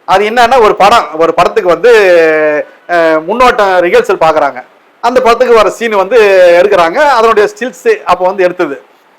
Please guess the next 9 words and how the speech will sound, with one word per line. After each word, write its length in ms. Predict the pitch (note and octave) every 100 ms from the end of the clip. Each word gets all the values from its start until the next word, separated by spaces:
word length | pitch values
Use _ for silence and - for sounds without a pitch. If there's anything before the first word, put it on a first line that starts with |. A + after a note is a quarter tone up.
| _
அதுல 240 | G#3 C4+ B3
வந்து 180 | G#3+ C4 A#3 G#3+ G3+ F#3 F3+ F3 E3 E3 D#3 D#3
அவர் 140 | G3+ G3+
ஒ-, 380 | G3 F3+ F3+ F3+ - F#3
அடுத்தவங்களுக்கு 600 | A3 A#3 A3 G#3+ B3 A3
சொ-, 260 | G#3+ G#3 - -
சொல்றாரு, 340 | F#3+ A3+ G3+ D3+ - - _ _ -
இதை 120 | F#3
வந்து 200 | F#3+ G#3